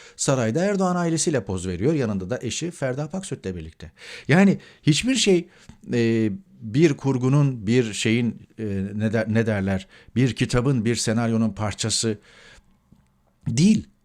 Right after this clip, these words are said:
Yani bütün hadiseleri alt alta topladığınızda evet yirmi yıllık bir başarı çıkıyor ama ben bu yirmi yıllık başarıyı bir ele, bir güce, bir odağa izafe etmiyorum.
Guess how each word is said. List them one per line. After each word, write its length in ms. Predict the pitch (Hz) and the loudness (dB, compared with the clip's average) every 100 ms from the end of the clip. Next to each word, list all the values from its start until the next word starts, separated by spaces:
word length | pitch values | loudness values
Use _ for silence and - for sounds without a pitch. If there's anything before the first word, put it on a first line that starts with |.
| _ - | _ -4
Yani 320 | 117 120 117 | 0 0 0
bütün 240 | 127 349 285 | -4 -2 0
hadiseleri 560 | 165 131 110 120 110 | 0 0 0 0 2
alt 260 | 113 190 175 | 2 0 0
alta 220 | 123 107 | 0 -2
topladığınızda 640 | 107 - 98 95 101 135 | -6 -6 -4 -4 -4 0
evet 240 | 196 147 - | 2 0 2
yirmi 240 | 135 196 | 4 8
yıllık 320 | 180 147 143 | 8 6 0
bir 120 | 117 101 | -2 -2
başarı 300 | 95 110 147 | 0 0 0
çıkıyor 380 | 190 196 214 208 | 0 2 2 2
ama 260 | 135 156 123 | 0 0 2
ben 220 | 147 131 | 0 0
bu 80 | 117 | 0
yirmi 280 | 110 151 202 | 0 4 4
yıllık 300 | 143 117 104 | 2 0 -6
başarıyı 540 | 101 101 123 175 117 | -6 -4 0 0 2
bir 200 | 185 - - | 0 0 0
ele, 320 | 120 127 - - - | 2 2 -2 -14 -12
bir 220 | 101 156 127 | 2 2 2
güce, 480 | 104 117 135 110 - - - | 0 2 2 2 -4 -14 0
bir 220 | 151 190 - | 2 2 2
odağa 500 | 120 98 107 196 - - - | 0 2 0 0 -6 -18 -6
izafe 420 | 117 110 85 147 | -2 0 -2 0
etmiyorum. 440 | 214 - 151 85 | -2 0 -2 -2